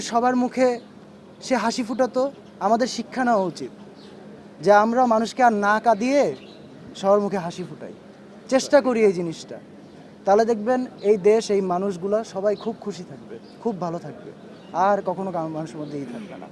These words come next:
এতটুকুই রইল, দোয়া করবেন। এই যে শিল্পী সমিতির যারা যারা আছেন, আমি জায়েদ ভাই,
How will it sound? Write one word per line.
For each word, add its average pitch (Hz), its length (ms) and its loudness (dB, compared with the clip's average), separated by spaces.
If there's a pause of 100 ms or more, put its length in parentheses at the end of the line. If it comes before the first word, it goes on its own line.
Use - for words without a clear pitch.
(560)
এতটুকুই 247 440 2
রইল, 247 260 2 (580)
দোয়া 208 220 8
করবেন। 233 280 4 (1500)
এই 208 80 8
যে 240 80 -2 (120)
শিল্পী 233 320 -6
সমিতির 226 400 -4
যারা 208 240 6
যারা 214 140 6 (100)
আছেন, 220 240 0 (840)
আমি 208 180 0 (760)
জায়েদ 196 320 4
ভাই, 220 160 2